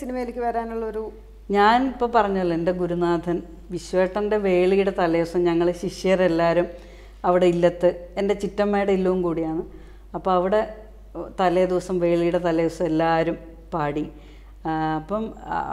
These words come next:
Speaker 2: അവിടെ എന്ത് വിശേഷം ഉണ്ടെങ്കിലും സിനിമാ മേഖലയിലെ ആൾക്കാര് നല്ലോണം എല്ലാവരും ഉണ്ടാവും. ഈ സംവിധായകരൊക്കെ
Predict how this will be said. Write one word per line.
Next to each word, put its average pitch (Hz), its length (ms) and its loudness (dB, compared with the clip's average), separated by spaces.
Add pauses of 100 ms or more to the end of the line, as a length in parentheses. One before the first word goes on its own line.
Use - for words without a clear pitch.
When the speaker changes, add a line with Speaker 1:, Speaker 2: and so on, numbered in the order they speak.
Speaker 2:
അവിടെ 165 200 0 (100)
എന്ത് 226 320 -2 (140)
വിശേഷം 220 440 -2
ഉണ്ടെങ്കിലും 208 420 -4 (460)
സിനിമാ 185 320 2 (120)
മേഖലയിലെ 185 600 2
ആൾക്കാര് 170 440 -2 (680)
നല്ലോണം 160 480 0 (300)
എല്ലാവരും 165 480 2
ഉണ്ടാവും. 143 280 -2
ഈ 147 40 0 (100)
സംവിധായകരൊക്കെ 156 880 -2